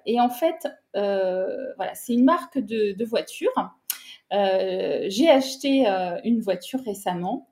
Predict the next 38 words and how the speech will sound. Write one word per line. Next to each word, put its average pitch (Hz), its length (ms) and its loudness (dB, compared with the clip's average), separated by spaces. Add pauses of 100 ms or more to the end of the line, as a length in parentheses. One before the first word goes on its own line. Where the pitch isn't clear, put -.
Euh, 202 40 -6 (240)
on 196 60 -10
peut 226 160 -4
dire 359 280 -4
que 247 120 2
j'ai 233 200 2
acheté 254 340 0
un 269 140 4
bon 226 200 0
rapport 311 380 2
qualité-prix. 254 680 0 (580)
Euh, 196 220 2 (100)
mais 214 140 0
en 285 120 2
termes 403 220 0
d'expérience, 233 800 -4 (220)
en 208 80 -6
fait, - 540 -6
je, 214 360 -4
je - 140 -6
m'attendais 247 440 4
pas 285 140 2
du 302 160 0
tout 302 160 -8
à 220 120 0
ça. - 320 -4 (420)
Et 214 80 -2
finalement, 294 640 4
la 233 120 2
trace - 340 -6
laissée, 262 360 0
c'est, 302 480 -4
bah, 214 180 6
j'ai 240 180 4
fait 320 240 -2
une 262 380 4
bonne 240 180 4
affaire. 202 600 -2